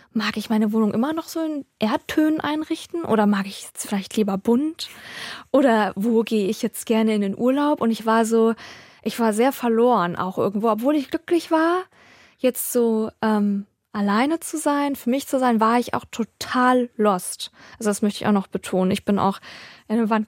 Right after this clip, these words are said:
in den Wald gegangen und hab geschrien und hab irgendwie geweint, weil ich irgendwie so dachte, so was, was, was.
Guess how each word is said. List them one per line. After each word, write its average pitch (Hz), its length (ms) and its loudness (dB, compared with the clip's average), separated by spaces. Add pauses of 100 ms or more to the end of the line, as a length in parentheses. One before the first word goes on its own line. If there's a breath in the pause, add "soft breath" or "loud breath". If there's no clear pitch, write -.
(140)
in 240 140 0
den 220 140 2
Wald 208 220 0
gegangen 190 340 0
und 208 140 2
hab 208 160 -4
geschrien 247 480 0
und 214 160 -2
hab 214 160 -6
irgendwie 208 320 0
geweint, 226 580 0
weil 226 160 2
ich 220 100 -6
irgendwie 226 200 0
so 226 80 0
dachte, 226 240 -2
so 220 120 0
was, 233 320 -4
was, - 240 -4
was. 202 240 -4